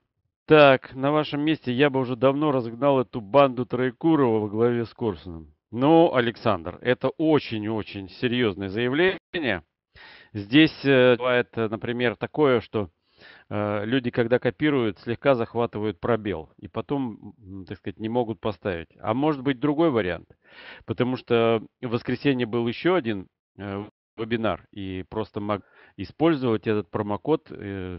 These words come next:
сто человек, потому что у нас заключительные дни, тридцатое и тридцать первое, и поэтому, естественно, у нас ограниченное количество, э, промокодов,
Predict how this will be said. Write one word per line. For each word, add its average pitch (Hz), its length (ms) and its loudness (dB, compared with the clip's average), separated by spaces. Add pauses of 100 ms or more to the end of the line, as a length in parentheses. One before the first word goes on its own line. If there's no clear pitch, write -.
(120)
сто 117 160 -4
человек, 135 540 -2
потому 98 280 -10
что 104 200 -8
у 101 60 -6
нас 98 180 -6 (220)
заключительные 117 840 -4
дни, 156 220 -6
тридцатое 107 540 -4
и 101 40 -4
тридцать 120 300 -10
первое, 127 400 2 (460)
и 101 80 -10
поэтому, 107 380 -4
естественно, 110 600 -4 (520)
у 101 160 -8
нас 113 300 -2
ограниченное 110 800 0
количество, 107 600 -6 (220)
э, 101 500 -8 (920)
промокодов, 131 640 0